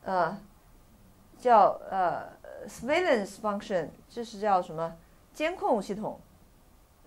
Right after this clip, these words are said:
呃，然后它是那个做处理的，做行为处理的。然后这边呢是负责监控的，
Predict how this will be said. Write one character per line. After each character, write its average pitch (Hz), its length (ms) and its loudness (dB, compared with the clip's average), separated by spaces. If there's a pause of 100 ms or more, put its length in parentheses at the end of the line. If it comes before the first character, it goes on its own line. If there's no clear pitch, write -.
呃， 180 260 -10 (520)
然 214 120 -4
后 240 80 2
它 381 220 2
是 339 160 -2
那 294 120 0
个 190 440 6
做 277 180 4
处 359 220 -4
理 180 160 -2
的， 123 120 -8 (540)
做 269 140 -2
行 220 180 -6
为 247 140 -2
处 294 180 -8
理 180 140 -4
的。 165 120 -2
然 175 80 -2
后 226 80 -2
这 370 160 -2
边 269 160 4
呢 254 120 2
是 240 120 -6
负 233 140 -8
责 190 160 -4
监 277 220 -4
控 302 180 -2
的， 156 160 -2